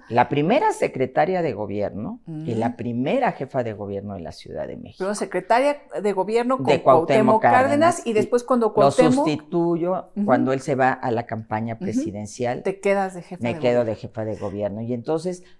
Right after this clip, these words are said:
Speaker 1: pues, al principio, ah, no, pues, Cuauhtémoc va a ser el, el, este, el hombre tras del trono, ¿no? Pues, como si el ingeniero iba a ir a recorrer el país, ¿a qué horas
Speaker 2: Pero
Speaker 1: iba a
Speaker 2: ya
Speaker 1: estar
Speaker 2: con
Speaker 1: conmigo?
Speaker 2: una carrera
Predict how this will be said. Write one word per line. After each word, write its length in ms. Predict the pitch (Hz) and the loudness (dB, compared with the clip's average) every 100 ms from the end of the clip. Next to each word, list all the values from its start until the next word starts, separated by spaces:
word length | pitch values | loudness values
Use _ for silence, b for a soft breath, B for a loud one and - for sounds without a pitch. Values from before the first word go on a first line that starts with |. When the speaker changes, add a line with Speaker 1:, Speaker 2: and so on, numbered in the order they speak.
| _ | _
Speaker 1:
pues, 200 | - - | -16 -10
al 100 | 101 | -10
principio, 680 | - 120 113 143 170 170 - | -6 -6 -6 -6 -2 -2 0
ah, 180 | 143 123 | 2 2
no, 180 | 117 113 | 0 -4
pues, 120 | - | -4
Cuauhtémoc 560 | - 123 - 151 151 135 | -2 -2 0 0 2 4
va 200 | 131 131 | 4 4
a 180 | - 110 | -2 -6
ser 260 | - 120 | -4 -2
el, 260 | 123 110 107 | 0 -2 -6
el, 460 | 107 101 101 95 92 | -8 -8 -8 -8 -8
este, 420 | 92 - - 98 | -10 -12 -10 -8
el 140 | 98 | -4
hombre 240 | 110 110 113 | -4 -4 -6
tras 220 | 98 87 | -6 -6
del 140 | 90 | -6
trono, 440 | 127 - 98 90 98 | -8 -6 -8 -10 -14
¿no? 100 | - | -14
Pues, 140 | - | -14
como 240 | - 220 131 | -8 -6 -6
si 140 | - | -6
el 60 | 113 | -6
ingeniero 360 | 113 131 151 | -4 -4 -4
iba 140 | 165 170 | 0 0
a 40 | |
ir 200 | 160 - | -2 -2
a 80 | 139 | -2
recorrer 480 | 127 127 131 139 147 | -2 -4 -2 -2 -2
el 100 | 143 | -4
país, 340 | 147 139 139 | -4 -4 -4
¿a 60 | 135 | -4
qué 100 | - | 0
horas 140 | - | 2
Speaker 2:
Pero 100 | 143 | 2
Speaker 1:
iba 80 | 139 | 2
a 40 | 143 | 2
Speaker 2:
ya 140 | 269 | 2
Speaker 1:
estar 80 | - | 2
Speaker 2:
con 180 | - 339 | 2 2
Speaker 1:
conmigo? 320 | 339 381 359 | 2 0 2
Speaker 2:
una 120 | 320 | 0
carrera 380 | 196 220 269 294 | 0 0 -2 -4